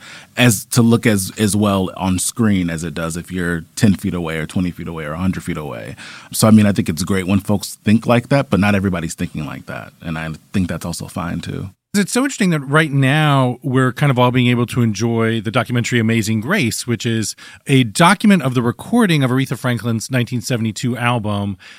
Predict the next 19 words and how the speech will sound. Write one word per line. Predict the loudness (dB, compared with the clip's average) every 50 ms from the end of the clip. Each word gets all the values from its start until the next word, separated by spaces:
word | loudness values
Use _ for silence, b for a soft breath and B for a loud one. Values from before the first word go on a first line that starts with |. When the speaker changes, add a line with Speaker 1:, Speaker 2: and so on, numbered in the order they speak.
| B B
Speaker 2:
that | -2 0 2 2 0 -2 _
for | -14 -4 0 2 4 4 4 2 0 -4
various | -8 -8 -4 0 2 2 4 4 4 2 2 0 0
reasons, | -2 0 2 0 0 0 -2
both | -4 -2 0 0 0 0 -4 _ -6
of, | -4 -2 -2 -2 -2 -4 -8 -12
I | -12 -12
think, | -6 -4 -2 -2 -2 -4 -8 _ _
production | -4 -2 2 4 2 2 2 0 0 0
concerns | 2 2 0 0 0 0 0 0 2 2 2 0
that | -2 -2
when | 0 0 0 0 -2 -6 _ _
Sidney | -6 0 2 4 4 4
Pollack, | 2 2 0 0 0 2 0 -2 -2 -2
who | 0 2 2
originally | 4 2 2 2 2 0 0
directed | 2 2 0 0 0 -2 -4
the | -4
footage, | -6 -6 -2 0 2 2 2 2 0 -2 -8